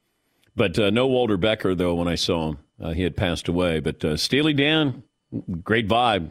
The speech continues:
great jam. Yeah, it's one of those bands that sounds the same on an album as they do in concert, and then people go, "Oh, you know, I wish they sounded different."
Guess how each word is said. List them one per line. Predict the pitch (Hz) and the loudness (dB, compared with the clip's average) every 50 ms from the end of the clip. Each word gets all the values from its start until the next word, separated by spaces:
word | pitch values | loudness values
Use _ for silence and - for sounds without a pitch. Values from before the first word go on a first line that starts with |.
| - - | -12 -2
great | - 101 107 92 | 0 0 0 2
jam. | - 123 110 101 92 78 71 - _ _ _ _ _ _ _ _ _ _ _ _ _ _ _ _ _ _ _ _ | 0 0 2 2 0 -2 -6 -14 _ _ _ _ _ _ _ _ _ _ _ _ _ _ _ _ _ _ _ _
Yeah, | - 160 | 0 0
it's | 170 - - | 0 0 0
one | 220 240 262 | 0 0 2
of | 240 | 2
those | 220 185 156 | 2 0 2
bands | - 147 143 143 156 170 165 131 107 | 2 2 2 4 4 2 2 2 0
that | 135 120 - | 0 0 2
sounds | - 147 135 139 139 - - | 2 2 2 2 0 0 0
the | 120 120 | 0 0
same | - - 127 117 123 127 131 | 2 2 2 4 4 2 2
on | 131 120 117 | 2 2 2
an | 113 110 | 2 2
album | 104 107 110 117 127 127 120 | 4 2 2 2 2 2 2
as | 110 107 - | 2 2 2
they | - 110 | 2 2
do | 101 104 104 | 2 2 2
in | 101 95 | 0 0
concert, | - - 101 101 101 - - 127 120 123 - - | 0 0 0 0 0 0 0 0 0 -2 -2 -2
and | 117 | 0
then | 110 104 98 | 0 2 2
people | 131 131 113 117 | 0 0 2 0
go, | 113 117 123 | 0 2 2
"Oh, | 131 139 156 170 165 165 160 165 160 151 | 2 2 2 2 2 2 2 2 0 0
you | 147 170 165 | 0 0 2
know, | 151 147 135 139 | 2 2 2 2
I | 139 | 2
wish | 139 156 170 147 - | 2 0 0 0 0
they | 156 139 | 0 0
sounded | 117 - 143 135 135 139 131 127 113 92 | 2 0 0 2 2 2 2 0 0 0
different." | 95 127 135 - - 113 98 - | 0 0 0 0 0 -2 -2 -2